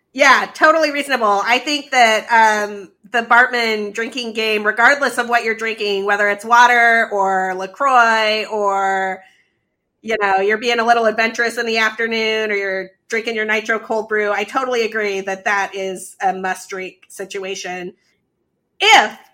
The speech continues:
a certain Cubs fan comes up five hundred times and Andy cannot remember her name, it'll be okay because we will be back to remind her of everything she needs to know from the Cubs Marlins series on what is set up to be an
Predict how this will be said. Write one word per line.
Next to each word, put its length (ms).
a 80
certain 380
Cubs 260
fan 440
comes 340
up 320
five 240
hundred 300
times 480
and 120
Andy 280
cannot 320
remember 320
her 160
name, 520
it'll 160
be 140
okay 420
because 360
we 100
will 140
be 160
back 420
to 100
remind 420
her 500
of 200
everything 420
she 220
needs 240
to 100
know 480
from 140
the 100
Cubs 480
Marlins 460
series 640
on 160
what 140
is 120
set 200
up 160
to 80
be 180
an 120